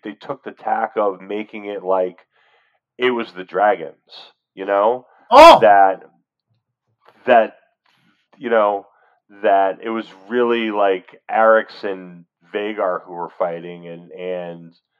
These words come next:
Speaker 1: the boys were just kind of along
Speaker 2: That's
Speaker 1: for the ride, so to
Speaker 2: all
Speaker 1: speak.
Speaker 2: damage.
Speaker 1: You know, and that's another, that's the third callback, really, to that first ep-, that first season episode, that first episode, you know, because there was that moment where,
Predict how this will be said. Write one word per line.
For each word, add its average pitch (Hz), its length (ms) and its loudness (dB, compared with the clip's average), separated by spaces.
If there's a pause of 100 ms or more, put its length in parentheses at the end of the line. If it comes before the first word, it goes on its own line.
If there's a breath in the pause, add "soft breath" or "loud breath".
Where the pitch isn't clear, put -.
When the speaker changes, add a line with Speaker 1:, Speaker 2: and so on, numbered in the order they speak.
(260)
Speaker 1:
the 107 80 -12
boys 110 440 -6
were 98 100 -16
just 92 220 -16
kind 101 300 -4
of 92 200 0
along 92 320 -8
Speaker 2:
That's 95 340 -2
Speaker 1:
for 92 80 -18
the 90 60 -12
ride, 95 440 0
so 98 140 -8
to 175 60 -8
Speaker 2:
all 208 240 2
Speaker 1:
speak. 190 120 -10
Speaker 2:
damage. 208 220 -8 (1040)
Speaker 1:
You 117 80 -4
know, 120 180 4
and 120 140 0
that's 131 180 0
another, 127 540 2
that's 117 200 -2
the 120 120 -14
third 120 380 -2
callback, 117 520 -2
really, 98 260 -12 (120)
to 98 440 -18
that 98 180 -6 (100)
first 107 240 -10 (220)
ep-, 120 160 -8 (100)
that 101 220 -10
first 98 240 -16
season 98 300 -16
episode, 101 420 -14
that 92 140 -14
first 101 200 -16
episode, 87 480 -12 (580)
you 104 100 -4
know, 101 280 2
because - 240 -10
there 113 140 4
was 107 200 -2
that 101 220 0
moment 110 500 0
where, 95 480 0